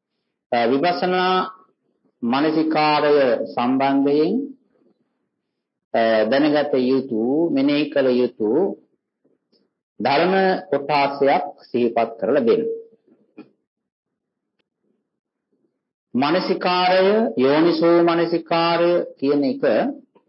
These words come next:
විපස්සනා කරනකොට විශේෂයෙන්ම අපි අහන, හිතන,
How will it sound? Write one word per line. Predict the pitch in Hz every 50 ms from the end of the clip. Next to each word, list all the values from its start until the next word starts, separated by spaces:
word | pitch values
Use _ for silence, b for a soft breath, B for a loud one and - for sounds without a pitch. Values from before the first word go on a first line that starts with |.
| _ _ _ _ _ _ _ _ _ _ _ _ _ _ -
විපස්සනා | 127 131 139 170 180 - - 180 170 170 170 170 170 170 170 165 160 - - - _ -
කරනකොට | _ - 147 143 156 156 156 151 156 156 151 151 156 160 160 160 170 180 214 254 277 277 - - - _ _ _ _ _ _ -
විශේෂයෙන්ම | 117 113 - 156 160 165 165 160 160 160 165 165 165 165 165 175 185 208 226 - - - - _ _ _ _ _ _ _ _ _ _ _ _ -
අපි | 127 131 - 135 139 139
අහන, | 135 123 127 135 151 156 160 160 180 190 208 262 285 269 - - _ _ _ _ _ _ _ _ _ _ _ _
හිතන, | - 131 127 - 156 156 165